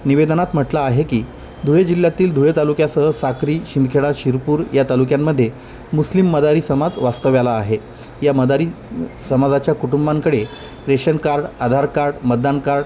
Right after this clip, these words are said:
बँक पासबुक इत्यादी पुरावे आहेत, मात्र ज्या मदारी जातीत ते जन्माला आले त्या जातीचे दाखले नाहीत.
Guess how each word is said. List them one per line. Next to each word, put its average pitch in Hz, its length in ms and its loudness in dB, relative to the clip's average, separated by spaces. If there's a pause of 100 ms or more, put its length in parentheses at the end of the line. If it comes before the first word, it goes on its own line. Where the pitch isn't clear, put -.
(100)
बँक 123 240 0
पासबुक 139 460 0 (260)
इत्यादी 151 380 2
पुरावे 131 380 2
आहेत, 110 260 0 (420)
मात्र 151 280 0
ज्या 175 200 0
मदारी 151 480 2
जातीत 156 320 0 (260)
ते 151 80 4
जन्माला 151 360 2
आले 127 280 2
त्या - 580 -4
जातीचे 135 420 0
दाखले 131 300 2
नाहीत. 113 260 0